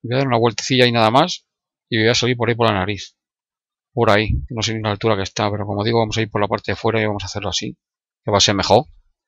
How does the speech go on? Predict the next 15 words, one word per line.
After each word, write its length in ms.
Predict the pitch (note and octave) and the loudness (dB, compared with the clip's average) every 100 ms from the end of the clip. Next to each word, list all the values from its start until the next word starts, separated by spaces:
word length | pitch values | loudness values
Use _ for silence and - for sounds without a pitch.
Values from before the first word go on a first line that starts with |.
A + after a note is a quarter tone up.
| _ _ | _ _
Para 140 | A2+ | 0
no 40 | A2 | 2
fallar. 400 | G#2+ F#2+ A2 B2+ _ _ _ _ _ _ _ - - - _ _ _ _ - | 4 4 4 -2 _ _ _ _ _ _ _ -20 -18 -20 _ _ _ _ -4
Aquí 280 | G2+ G2 G2+ | 0 2 2
nos 120 | G2 | 0
ponemos 280 | A2 A2+ G#2 | 0 0 -2
encima 240 | G2 G#2 | -2 2
la 120 | F#2+ F#2 | 2 4
porra. 400 | A2 A2+ A#2+ - | 4 6 2 0
Joder. 380 | - F#2+ D#2 - _ _ _ _ _ _ _ _ _ _ _ _ _ _ _ _ _ _ _ _ _ - E2 | 0 0 0 -6 _ _ _ _ _ _ _ _ _ _ _ _ _ _ _ _ _ _ _ _ _ -10 -8
A 100 | E2+ | -8
ver. 140 | E2 - - | -10 -14 -20
Esto 220 | - G2 | -14 -10
no 260 | G1+ - A2 | -10 -10 -10
va. 460 | - - - - | -8 -6 -6 -8